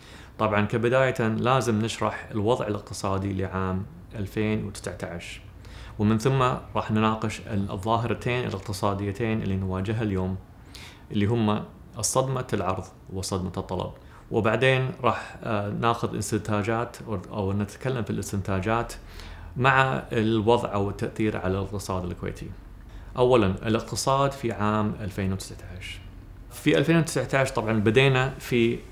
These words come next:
المناقشات أو الأخبار حول التباطؤ الاقتصادي اللي صاير في الاقتصاد العالمي، والتباطؤ في، آه، أو التدهور في الاقتصاد، آه،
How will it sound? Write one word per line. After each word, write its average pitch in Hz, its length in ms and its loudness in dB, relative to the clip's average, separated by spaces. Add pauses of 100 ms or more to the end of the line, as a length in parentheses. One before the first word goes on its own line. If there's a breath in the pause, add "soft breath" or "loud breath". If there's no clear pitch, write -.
(140)
المناقشات 110 840 2
أو 107 260 0
الأخبار 110 460 2
حول 104 360 2 (200)
التباطؤ 113 920 2
الاقتصادي 104 580 -2
اللي 95 120 -2
صاير 95 280 -2
في 92 100 -10
الاقتصاد 95 440 -6
العالمي، 90 500 -2 (580 loud breath)
والتباطؤ 110 1300 2
في، 110 500 2
آه، 95 420 -2
أو 101 280 -4
التدهور 107 500 2
في - 180 -4
الاقتصاد، 120 640 0 (320)
آه، 95 560 -4